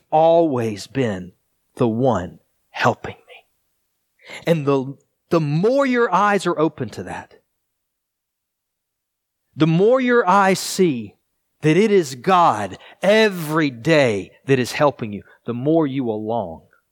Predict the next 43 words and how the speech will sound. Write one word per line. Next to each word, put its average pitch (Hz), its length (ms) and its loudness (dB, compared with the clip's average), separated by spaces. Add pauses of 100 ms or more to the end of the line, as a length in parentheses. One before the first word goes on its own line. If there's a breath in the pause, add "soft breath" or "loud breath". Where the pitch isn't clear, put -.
(640)
for - 160 -20
Him. - 180 -20 (680 soft breath)
The 160 100 0
more, 175 360 4
look 180 180 0
at, 208 100 -2
look 226 160 0
at 262 100 -2 (120)
what 196 200 2
surrounds 151 720 2
that 127 200 0
phrase 120 380 0
in 107 100 -8
verse 107 280 -6
nine. 95 340 -10 (1120)
The 147 100 -2
middle 247 480 2
of 180 140 -4
the 170 80 0
verse 156 360 2
is, 131 260 0
"Oh, 190 260 2
you 170 220 2
have 147 120 2
been, 143 160 -2 (160)
who 156 120 2
have 131 120 0
been 143 160 0
my 123 120 -2
help." 123 220 -2
But 143 140 -4
what 233 240 0
precedes 196 500 -2
it 160 80 2
and 139 120 -2
follows 131 420 0
it? 95 120 -10 (640 loud breath)
"Hide 285 460 2
not 247 280 2
your 208 120 4
face 196 380 2
from 165 260 0
me." 95 320 -10